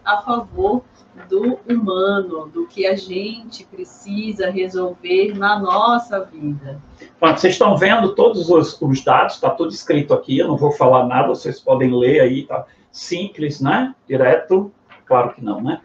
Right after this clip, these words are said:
Speaker 2: Mas vocês estão vendo o seguinte, a simplicidade que a Michelle falou, cara, a sua vida, o seu negócio, cabe numa folha de papel, sabe? E isso é verdade. Quem é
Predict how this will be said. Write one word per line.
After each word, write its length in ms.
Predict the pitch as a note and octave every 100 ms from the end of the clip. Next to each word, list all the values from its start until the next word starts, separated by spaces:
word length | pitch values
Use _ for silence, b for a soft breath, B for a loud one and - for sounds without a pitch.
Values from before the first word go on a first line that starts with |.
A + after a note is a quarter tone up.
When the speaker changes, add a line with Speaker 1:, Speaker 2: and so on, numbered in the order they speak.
| b b b
Speaker 2:
Mas 280 | C#3+ E3+ G3
vocês 320 | A#3 A3+ A3
estão 200 | G#3+ G3
vendo 180 | F#3+ G3
o 40 | G#3
seguinte, 360 | A3 F3 D#3+
a 60 | E3+
simplicidade 800 | - D3 - G3 - C3 D3 -
que 80 | E3+
a 40 |
Michelle 300 | D3 - B2+
falou, 360 | - B2 - B B _
cara, 520 | D#3+ G3 D3+ - - _
a 60 | C3
sua 360 | - G3 A#3 G#3+
vida, 500 | C#3 C3 C3 E3 - _
o 40 | C3+
seu 340 | - - E3+
negócio, 640 | G3 F#3 A#2 A2 - - - _ _ _
cabe 540 | - D3+ A#2+ B2 G#3+ - _ _ _
numa 260 | D3+ F#3+ F3+
folha 300 | - C#3 D3
de 80 | D3
papel, 400 | E3+ - D#3+ - _ _ _ _ _
sabe? 300 | _ C3 - - _
E 200 | A#3+ C3+
isso 280 | C3 - A#2
é 220 | G2+ G2 - _
verdade. 540 | C3 C#3+ A#2 G2 - b b _
Quem 360 | - C#4+ A#3 F#3
é 240 | A3 C4